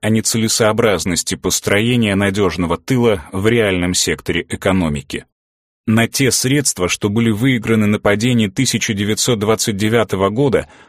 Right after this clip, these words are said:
он мог бы построить со временем целую бизнес-империю. До какого отчаяния должен дойти человек, чтобы покончить жизнь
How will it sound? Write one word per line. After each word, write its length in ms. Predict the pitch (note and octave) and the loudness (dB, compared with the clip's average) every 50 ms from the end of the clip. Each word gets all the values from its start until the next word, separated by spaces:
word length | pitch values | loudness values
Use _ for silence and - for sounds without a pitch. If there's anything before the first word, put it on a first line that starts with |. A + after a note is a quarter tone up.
| - - | -16 -4
он 240 | - C3+ B2+ B2 A#2+ | 0 2 4 4 4
мог 240 | B2 C3+ D3 C#3 A#2+ | 4 4 2 2 2
бы 140 | G#2+ A#2 A2+ | 0 0 0
построить 640 | - A2+ G2+ - - - - C3+ C3+ B2+ A#2+ G#2 - | 2 0 0 0 -2 0 0 2 2 2 2 0 0
со 180 | - - A2 | 0 0 0
временем 540 | G2 A2 A#2+ A#2+ A2+ A2 G#2+ G#2 G2 G2 F#2 | 2 2 2 2 2 2 2 0 0 -2 -2
целую 500 | - - - C#3 C3+ B2 A#2+ A#2 A2 G#2 | -2 -2 0 2 2 2 2 2 0 0
бизнес-империю. 1400 | G2 G2 G2 G#2 A#2 G#2+ F#2+ F#2 G2 F2+ E2 - - - - A2 G2+ G2 F#2+ - - G2 E2+ D2+ C#2+ B1+ A#1+ - _ _ _ _ _ _ _ _ _ _ _ _ _ _ _ _ - | 0 -2 0 0 0 0 0 0 0 0 0 0 -2 -2 -2 -2 -2 -2 -2 -2 -2 -2 -2 -2 -4 -6 -8 -10 _ _ _ _ _ _ _ _ _ _ _ _ _ _ _ _ -6
До 140 | F#2 F2+ G#2 | -2 -2 0
какого 400 | - B2+ A#2+ - D3 B2 B2+ C3 | 0 0 0 0 0 2 2 0
отчаяния 680 | B2 - - - - C#3 B2 G2+ F2+ F2 E2+ E2+ E2+ E2+ | 0 0 -2 -2 0 0 0 0 -2 -2 -2 -2 -2 -2
должен 540 | F#2 F#2+ A#2+ A2+ G#2+ G2 F#2 G2 F2 F2 | -2 0 0 2 2 2 0 0 0 0
дойти 340 | E2 F2+ F2+ F2+ - - G2+ | 0 0 -2 -2 -2 -4 -6
человек, 540 | F2+ - - F2+ F2 F#2+ G2+ A#2 A2+ - - - - - - - | -4 -4 -2 0 2 2 2 0 -2 -4 -8 -20 -20 -20 -18 -16
чтобы 320 | - - - B2 A2+ A2+ | -10 -4 -2 0 0 0
покончить 640 | - - G2+ - - - A#2+ A2+ F#2+ - - F2 E2+ | 0 0 -2 -2 -2 0 0 0 0 0 -2 -4 -4
жизнь 500 | F#2+ F#2 G2 G2+ F#2 E2 F2+ D#2+ D2+ | -2 -2 0 0 0 -2 -2 -4 -6